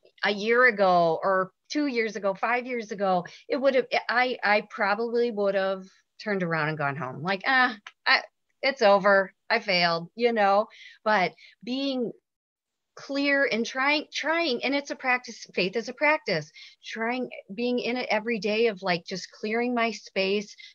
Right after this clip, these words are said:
connecting to the source. And then you are able to feel that energy pulling you forward. Instead of, we get so caught up, like you said, Amy, in this or that or the other thing, that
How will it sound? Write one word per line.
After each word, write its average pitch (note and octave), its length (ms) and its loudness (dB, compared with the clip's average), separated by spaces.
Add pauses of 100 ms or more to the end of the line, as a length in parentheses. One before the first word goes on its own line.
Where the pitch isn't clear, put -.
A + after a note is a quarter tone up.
connecting G#3 640 -2
to C4 140 -8
the B3+ 100 -6
source. G3 640 -6 (280)
And G3+ 320 0
then A3+ 280 0
you C#4 260 0
are - 180 0
able G#3 280 -4
to G#3+ 160 -6
feel B3+ 540 0
that F#3 260 4
energy E3 420 -2
pulling D#3+ 360 -2
you D#3 100 -2
forward. D3 580 -4 (300)
Instead A#3 360 0
of, G#3 120 -2
we A#3 100 0
get A3 180 2
so B3 320 0
caught B3 360 0
up, B3 240 2
like G3 220 -2
you G#3 100 -8
said, A#3 340 0
Amy, E3+ 360 -2
in F3 220 0
this A3 360 0
or F3 160 -4
that G3+ 340 2
or F#3 100 -4
the F3 200 -2
other D4+ 200 0
thing, F3+ 520 -2 (380)
that F#3 480 4